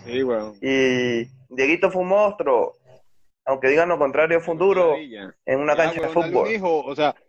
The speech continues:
Speaker 1: eh, volvemos a caer en lo mismo. Fue el mejor, pero ya, mira.
Speaker 2: No, hijo, el me-, el mejor es Messi.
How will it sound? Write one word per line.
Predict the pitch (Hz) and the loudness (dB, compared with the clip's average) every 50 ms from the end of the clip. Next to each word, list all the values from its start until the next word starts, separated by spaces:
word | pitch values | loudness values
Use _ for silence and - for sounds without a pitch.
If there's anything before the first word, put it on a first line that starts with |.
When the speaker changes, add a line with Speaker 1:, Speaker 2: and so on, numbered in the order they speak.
| _ _ _ - | _ _ _ 0
Speaker 1:
eh, | 135 175 180 - - | 4 4 4 4 2
volvemos | 147 147 147 147 175 196 214 202 | -4 -4 -2 0 0 0 0 0
a | 190 165 | -2 0
caer | 175 180 208 | 0 0 0
en | 208 | 0
lo | 185 175 | 0 0
mismo. | 180 208 196 170 165 151 135 135 131 - _ _ _ | 0 -2 -2 0 0 0 0 -2 -8 -16 _ _ _
Fue | 170 180 | 2 2
el | 196 | 2
mejor, | 202 208 185 196 214 214 196 180 | 2 -2 0 2 2 2 0 -2
pero | 190 185 170 | -2 -2 -2
ya, | 147 151 175 185 190 185 175 160 143 123 - _ _ _ _ _ | 0 0 0 2 2 2 0 0 -2 -6 -10 _ _ _ _ _
mira. | 127 156 175 175 151 113 98 90 _ _ - - - - - - _ _ | 0 2 2 2 2 0 -4 -8 _ _ -20 -14 -12 -12 -12 -12 _ _
Speaker 2:
No, | - 117 131 143 151 | -2 2 2 4 4
hijo, | 160 175 180 185 185 | 4 2 2 0 0
el | 156 | 0
me-, | 147 143 | 2 0
el | 139 139 110 113 135 143 143 - - - 147 - 143 143 | 0 0 -4 -10 -12 -10 -10 -10 -12 -14 -14 -12 -4 -2
mejor | 143 143 156 160 180 | 0 2 2 2 2
es | 185 | 2
Messi. | 190 190 202 220 220 220 208 - - 156 147 135 127 | 2 0 2 2 2 0 0 -2 -2 -2 0 0 -2